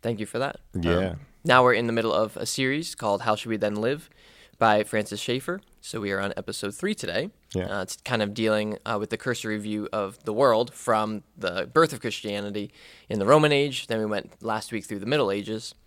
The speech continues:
Speaker 1: and how the church survived that, and then how it, um, grew into this age, the Renaissance
Speaker 2: Yeah.
Speaker 1: today.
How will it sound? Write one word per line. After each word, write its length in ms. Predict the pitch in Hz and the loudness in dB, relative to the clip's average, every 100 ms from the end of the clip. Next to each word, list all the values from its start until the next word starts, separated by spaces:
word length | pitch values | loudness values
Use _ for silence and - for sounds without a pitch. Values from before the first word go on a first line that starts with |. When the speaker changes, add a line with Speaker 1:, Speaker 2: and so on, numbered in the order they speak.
| _ _ _ _ - | _ _ _ _ -4
Speaker 1:
and 180 | 110 101 | -2 2
how 80 | 104 | 0
the 100 | 98 | 0
church 420 | - 104 - - - | -4 -4 -4 -8 -8
survived 540 | - 110 101 104 104 | -8 0 4 6 4
that, 280 | 101 104 - | 2 2 0
and 120 | 104 95 | -2 -8
then 100 | 98 | -6
how 220 | 95 95 | -4 -4
it, 220 | - 92 _ | -4 -10 _
um, 320 | - 98 90 143 | -8 -6 -6 -10
grew 280 | 135 139 147 | -4 -2 -2
into 480 | 120 113 113 131 170 _ _ _ _ 95 - | -2 -6 -4 -6 -8 _ _ _ _ -20 -16
this 300 | 110 165 170 | 0 2 2
age, 480 | 85 104 151 - - - _ - | -2 -6 -6 -8 -12 -20 _ -6
the 160 | 107 | -2
Renaissance 720 | 110 196 202 - - - - - | 0 0 -2 -6 -10 -12 -12 -4
Speaker 2:
Yeah. 160 | 101 | -4
Speaker 1:
today. 380 | 80 - - - | -4 -10 -14 -16